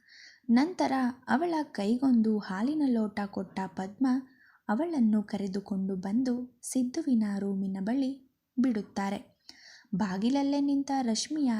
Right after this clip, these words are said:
ಎದೆ ಬಡಿತ ಜೋರಾಗಿತ್ತು. ಅದೇ ಭಯದಲ್ಲಿ ಪದ್ಮ ಅವರ ಮುಖವನ್ನೇ ನೋಡುತ್ತಾಳೆ. ಅವಳ ಮುಖಭಾವದಿಂದಲೇ ಅವಳ ಮನಸ್ಸಲ್ಲಿ ಆಗುತ್ತಿದ್ದ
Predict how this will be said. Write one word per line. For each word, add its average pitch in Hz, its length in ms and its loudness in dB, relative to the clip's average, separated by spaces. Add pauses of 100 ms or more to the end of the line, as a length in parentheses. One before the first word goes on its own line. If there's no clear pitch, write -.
(120)
ಎದೆ 202 200 -2
ಬಡಿತ 202 360 -4 (260)
ಜೋರಾಗಿತ್ತು. 190 1000 -6 (640)
ಅದೇ 220 300 0
ಭಯದಲ್ಲಿ 247 680 2
ಪದ್ಮ 202 560 -2 (120)
ಅವರ 262 260 -2
ಮುಖವನ್ನೇ 202 720 0
ನೋಡುತ್ತಾಳೆ. 208 880 0 (800)
ಅವಳ 302 320 4
ಮುಖಭಾವದಿಂದಲೇ 240 1200 4
ಅವಳ 240 520 -2
ಮನಸ್ಸಲ್ಲಿ 214 960 0
ಆಗುತ್ತಿದ್ದ 208 640 -4